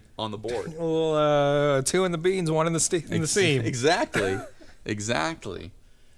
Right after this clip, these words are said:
Speaker 1: And that's, that's how you do it.
Speaker 2: Yeah.
Speaker 1: That's how you do it. It's a, it's a
Speaker 2: That's
Speaker 1: whole
Speaker 2: how you
Speaker 1: body
Speaker 2: do it,
Speaker 1: movement.
Speaker 2: boy.
Speaker 1: That's what people don't realize.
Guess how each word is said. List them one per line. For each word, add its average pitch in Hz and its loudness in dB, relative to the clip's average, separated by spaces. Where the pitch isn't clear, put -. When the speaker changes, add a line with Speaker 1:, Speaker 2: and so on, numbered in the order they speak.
Speaker 1:
And 110 -4
that's, 123 -2
that's 120 -6
how 143 -6
you 143 -4
do 156 -6
it. - -8
Speaker 2:
Yeah. 254 -12
Speaker 1:
That's - -16
how 131 -12
you 123 -10
do 147 -8
it. 120 -6
It's - -4
a, 139 0
it's - 0
a 139 4
Speaker 2:
That's 131 2
Speaker 1:
whole 180 4
Speaker 2:
how - 0
you 139 -2
Speaker 1:
body 160 6
Speaker 2:
do 127 2
it, 117 2
Speaker 1:
movement. 90 -4
Speaker 2:
boy. 92 -8
Speaker 1:
That's 110 -10
what 135 -4
people 127 -6
don't 123 -4
realize. 123 -8